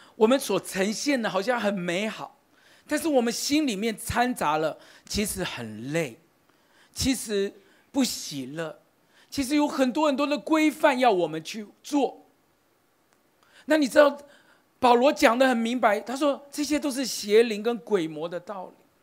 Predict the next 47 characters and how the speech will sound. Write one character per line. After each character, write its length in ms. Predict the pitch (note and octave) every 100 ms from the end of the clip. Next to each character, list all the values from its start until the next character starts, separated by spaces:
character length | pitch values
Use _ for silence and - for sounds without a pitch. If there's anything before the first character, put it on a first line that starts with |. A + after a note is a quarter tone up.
| _ _ _ _ _ _ _
到 160 | - D4
了 120 | C4+
后 240 | G#3+ C#4 A3+
来， 280 | D#3+ D#3+ - -
只 160 | - G#3+
会 180 | C4+ B3 -
境 340 | F#4 F4 A3+
界 320 | - C#4+ A#3+
你， 300 | F#3 D#3 B2+ - _ -
连 240 | G3+ A#3
嫁 400 | - F4 D4+ A3+
娶 320 | G3 - C#3+
都 140 | C#3+ F#3
境 280 | A3+ G#3 E3+
界 260 | A3 F3+
你， 220 | D3 C3 - - - -
连 180 | A#3 B3
食 500 | - - - A3 A3+
物 260 | C#4 D4 A#3
都 180 | A3
规 340 | A3 A3 A3 A3
范 320 | - A3+ D#3+
你。 140 | C#3+ - _ _ _ _ - -
到 140 | - E4
了 100 | D4+
这 120 | D#4+
个 100 | D4+
地 280 | - D4+ C4
步， 220 | G3+ B3+
你 100 | G#3+
知 80 | G#3+
道 160 | B3+ G#3 - -
人 180 | G#3+ C4+
的 120 | C#4
心 460 | - - C#4 C#4
呢， 260 | C4 A#3+ G#3 - - -
就 160 | - D4
会 120 | D4
充 260 | D4 B3 C#4+
满 160 | C4+ B3
了 80 |
许 300 | B3+ - B3+
许 220 | C#4 A#3 A3
多 260 | B3+ C4+
多 200 | A#3+ B3+
那 140 | B3 A#3+
种， 260 | G3+ F3